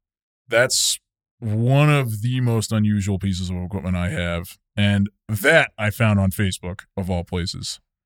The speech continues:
You know, it was posted on Facebook in Western New York State, and I showed it to Dad, and he goes, "We gotta have that." <laughs>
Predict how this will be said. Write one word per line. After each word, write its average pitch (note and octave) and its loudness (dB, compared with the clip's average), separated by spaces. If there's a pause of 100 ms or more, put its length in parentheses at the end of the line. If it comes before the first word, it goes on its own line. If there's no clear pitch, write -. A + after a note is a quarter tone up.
(680)
You G2+ -4
know, F#2+ 0
it A2+ 0
was A2 0
posted C3 2
on B2+ 2
Facebook A#2+ 0 (240)
in G2 4 (480)
Western A2+ 0
New A2 2
York G#2+ 2
State, G2 -4 (760)
and G2 0
I G2+ 2
showed A2+ 2
it A2+ -8
to G#2 -6
Dad, G2+ 2
and G2+ 4
he G#2 6
goes, G#2+ 2
"We D3 0
gotta F3 6
have C#3 6
that." G#2 0 (360)
<laughs> - -8